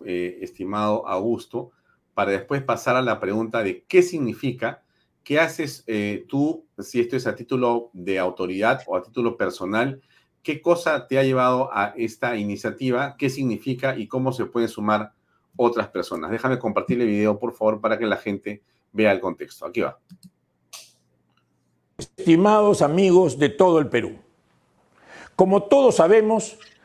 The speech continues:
Speaker 2: nuestra patria está atravesando una de las crisis políticas, sociales y morales más profundas y severas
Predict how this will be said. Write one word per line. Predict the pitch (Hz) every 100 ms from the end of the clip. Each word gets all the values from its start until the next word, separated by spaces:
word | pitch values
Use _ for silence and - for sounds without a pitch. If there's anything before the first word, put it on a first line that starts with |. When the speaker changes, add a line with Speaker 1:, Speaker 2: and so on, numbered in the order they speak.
| -
Speaker 2:
nuestra | 175 - 190 170
patria | - 233 - 208 214
está | 202 -
atravesando | 214 202 190 170 226 214 196 196 - - -
una | 202 208
de | 196
las | 185 -
crisis | 233 240 170 208 - - - _ _
políticas, | - 190 254 247 - 190 185
sociales | - 165 247 226 226 202 190
y |
morales | 156 165 214 233 233 - - _ -
más | 120 160 254 262 -
profundas | - 196 180 240 220 160 131 127
y |
severas | - 135 180 185 180 -